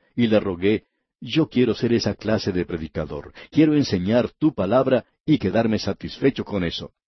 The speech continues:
"¿Y sabe una cosa?", dice el doctor McGee, "él me oyó y contestó mis oraciones de una manera limitada." Ahora, él decía que no había llegado a ser un Ironside, pero que le emocionaba en gran manera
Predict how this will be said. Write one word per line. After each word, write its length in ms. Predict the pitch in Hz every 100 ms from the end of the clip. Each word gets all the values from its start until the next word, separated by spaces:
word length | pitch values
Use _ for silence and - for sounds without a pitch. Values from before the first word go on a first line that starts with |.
| _ _ _ _ _ _ _ _ _
"¿Y 100 | 104
sabe 260 | 92 113 113
una 140 | 123
cosa?", 340 | - 123 139 151
dice 160 | 110
el 60 | 98
doctor 220 | 87 98
McGee, 320 | 90 85 110 - _ _ _ _
"él 220 | 107 113 131
me 100 | 110
oyó 480 | 80 90 123 139 - _
y 180 | 139 113
contestó 640 | 101 87 - 78 - 180
mis 200 | 180 -
oraciones 500 | 120 - 139 143 123 - -
de 180 | - 117
una 120 | 151
manera 360 | 135 113 135 127
limitada." 560 | 120 117 151 113 69 - _ _ _ _ _ -
Ahora, 320 | 117 101 117
él 180 | 151 139
decía 500 | 120 123 120 113 -
que 140 | - 92
no 160 | 95
había 220 | 117 107 95
llegado 340 | 85 101 90
a 40 |
ser 200 | - 110
un 80 | 101
Ironside, 560 | 90 90 76 - 131 123 _ _ _
pero 220 | 135 123
que 80 | -
le 80 | 104
emocionaba 580 | 98 92 87 85 104 90
en 120 | 78
gran 240 | 117 165
manera 380 | 127 120 139 -